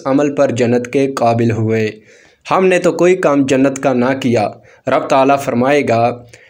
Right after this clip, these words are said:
जन्नत में जाओ, क्योंकि मैंने हल्फ फरमाया है कि जिसका नाम अहमद या मोहम्मद हो, दोज़ख में ना जाएगा।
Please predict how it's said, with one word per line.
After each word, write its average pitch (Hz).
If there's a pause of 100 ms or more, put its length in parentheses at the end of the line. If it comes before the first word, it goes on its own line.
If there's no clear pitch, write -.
(160)
जन्नत 143
में 135
जाओ, 143 (460)
क्योंकि 170
मैंने 147
हल्फ -
फरमाया 120
है 127
कि 135
जिसका 143
नाम 131 (140)
अहमद 139 (320)
या 151
मोहम्मद 160
हो, 113
दोज़ख 131
में 123
ना 120
जाएगा। 107